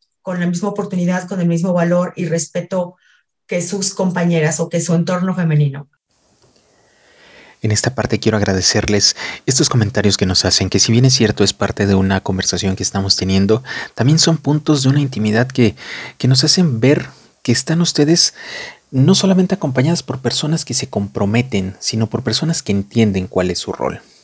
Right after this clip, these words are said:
Speaker 2: A pesar de eso, voy a regresar a, a un tema que, que tocaba yo justo antes de, de ir a, al, a la pequeña pausa que, que marcamos,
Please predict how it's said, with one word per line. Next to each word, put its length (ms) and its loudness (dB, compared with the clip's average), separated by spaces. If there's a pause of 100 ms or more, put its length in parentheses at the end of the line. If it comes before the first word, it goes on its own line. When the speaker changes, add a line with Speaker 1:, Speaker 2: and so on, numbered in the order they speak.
(520)
Speaker 2:
A 100 -2
pesar 320 -2
de 160 2
eso, 340 2 (300)
voy 120 4
a 20 4
regresar 420 4
a, 240 2
a 160 0
un 300 4
tema 440 4
que, 500 2
que 80 -4
tocaba 320 0
yo 220 4
justo 480 -2
antes 380 -2
de, 240 0 (280)
de 180 0
ir 200 2
a, 320 2 (580)
al, 480 2 (340)
a 80 0
la 120 0
pequeña 340 0
pausa 340 0
que, 220 0 (180)
que 100 -4
marcamos, 640 -2